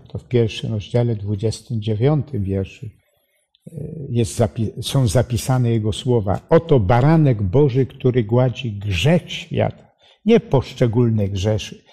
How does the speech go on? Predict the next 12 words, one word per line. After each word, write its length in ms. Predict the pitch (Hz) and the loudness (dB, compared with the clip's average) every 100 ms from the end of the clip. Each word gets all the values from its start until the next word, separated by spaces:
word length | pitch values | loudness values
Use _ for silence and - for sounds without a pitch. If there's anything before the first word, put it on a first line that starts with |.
| _ | _
grzechy 500 | 120 - 127 120 131 | -6 0 0 0 0
niektórych 640 | 117 107 - - 107 101 92 | 0 -2 -6 -8 -6 -6 -6
ludzi, 400 | 107 107 - - _ _ _ _ _ _ | -6 -6 -8 -20 _ _ _ _ _ _
ale 220 | 113 113 | -4 -4
wszystkie 640 | - - 190 - - 165 - | -6 -2 0 0 -2 -2 0
ciężary, 600 | 160 143 127 135 120 110 | 0 0 2 0 0 -6
wszystkie 640 | - - 190 - - 156 | -2 2 2 -2 -2 0
grzechy 580 | 113 101 165 165 - 110 - - | 0 2 2 2 -2 -6 -8 -4
jako 260 | 123 - 135 | -2 2 4
jeden 600 | 127 147 180 151 180 151 | 6 6 6 6 6 6
wielki 680 | 87 147 175 170 - 170 131 | 4 6 6 6 2 0 2
grzech 380 | 110 151 147 | 2 2 2